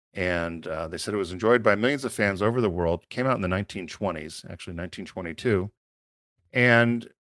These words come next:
they said what's different about this, if you've seen them before, or there's, uh, people have had videotapes or whatever in the past, they said what they've done here is, uh, the restorations are magnificent,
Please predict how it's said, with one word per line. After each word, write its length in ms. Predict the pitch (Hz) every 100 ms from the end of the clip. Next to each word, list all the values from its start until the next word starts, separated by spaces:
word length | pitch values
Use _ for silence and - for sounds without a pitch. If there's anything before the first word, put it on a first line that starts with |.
| -
they 140 | 117
said 240 | 117 151 135
what's 200 | 135 -
different 300 | 175 190 185
about 260 | 127 110
this, 220 | 123 113 120
if 120 | 120
you've 160 | 123
seen 300 | - 170 185
them 140 | 165 120
before, 640 | 104 - 113 101 98 98
or 140 | 87 87
there's, 360 | 87 82 - -
uh, 340 | 92 85 85
people 280 | 82 110 104
have 100 | 90
had 140 | 92
videotapes 760 | 82 90 90 85 - 85 80 -
or 80 | 82
whatever 340 | 82 82 82
in 80 | 80
the 60 |
past, 480 | 78 95 85 80 - _ _ _ _ _ _ -
they 120 | 98
said 240 | - 104
what 140 | 113 127
they've 160 | 127
done 240 | 110 104 92
here 320 | 110 107 92
is, 260 | 82 - -
uh, 320 | 90 85 85
the 160 | 87 98
restorations 760 | 135 - 104 98 95 92 85
are 240 | - 87 82
magnificent, 800 | 85 82 87 85 85 - 73